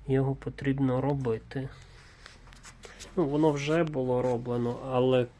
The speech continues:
кому потрібен або ремкомплект даного крила, або може зробити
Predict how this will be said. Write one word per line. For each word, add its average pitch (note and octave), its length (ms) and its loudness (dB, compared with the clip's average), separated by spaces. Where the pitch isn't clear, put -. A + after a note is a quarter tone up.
кому C3+ 340 2
потрібен B2+ 800 -2
або C3 320 2
ремкомплект C3 840 0
даного C3 380 -2
крила, C3 500 2
або B2+ 640 4
може C3 380 4
зробити A#2+ 880 0